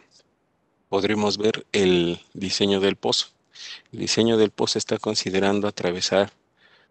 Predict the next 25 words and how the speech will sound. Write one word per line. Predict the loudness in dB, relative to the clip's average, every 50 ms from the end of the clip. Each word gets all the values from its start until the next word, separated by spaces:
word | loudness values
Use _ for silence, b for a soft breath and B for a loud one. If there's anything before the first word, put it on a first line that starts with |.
| _ _
una | -2 0 2 2 2 2 2 2 2 0 -2
columna | -2 -4 -4 -2 -2 -4 -4
geológica | -4 -6 -4 -4 -4 -4 -4 -6 -4 0 0 0 0
que | 0 -4 -8
comprende | -8 -8 -4 -2 0 0 2 2 0
secuencias | 0 0 -2 -2 -2 -2 -2 0 0 0 -2 -2 -2
del | -4 -4 -4
Plioceno, | -4 -6 -6 -4 -2 -2 0 0 0 -2 -4
Mioceno | -4 -6 -6 -4 -2 0 0 -2
superior, | -4 -6 -8 -6 -4 -2 0 0 0 -2 B B B B B B B _ -4
una | -2 0 0 0
falla | 0 0 2 2 2
inversa | 2 4 4 2 2 2 0 -2 -2 -2 -4 -6 -10
y, | -8 -8 -8 -8
como | -8 -8 -6 -6 -4
les | -4 -4 -2 -2
decía, | -2 -2 0 0 2 2 0 0 -2 -4
una | -4 -2 -2 0 0 0 -2
repetición | -2 -4 -8 -8 -10 -10 -8 -8 -6 -4 -2 -2 -2
de | -2 -2
las | -4 -4
secuencias | -6 -6 -4 -2 -2 -2 -2 -2 -2 -2 -2
del | -2 -6 -6
Mioceno | -6 -6 -4 -2 -2 -2 -2 -4
superior | -6 -8 -6 -4 -2 0 0 0 -2 -4